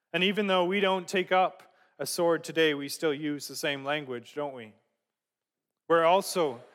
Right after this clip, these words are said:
in a battle. There's New Testament language of strapping on a sword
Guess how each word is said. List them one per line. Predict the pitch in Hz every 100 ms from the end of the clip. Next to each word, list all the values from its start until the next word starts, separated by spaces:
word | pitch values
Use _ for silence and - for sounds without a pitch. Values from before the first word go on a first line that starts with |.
| - -
in | 151
a | 143
battle. | 139 127 117 104 101 _ _ _ _ _ _ _ _ _
There's | 143 135
New | 156
Testament | 156 160 156 165 151
language | 139 151 165 160 147
of | 143 123 _ _ _
strapping | - - 165 160 170 156
on | 151 160
a | 135
sword | 123 170 160 147 120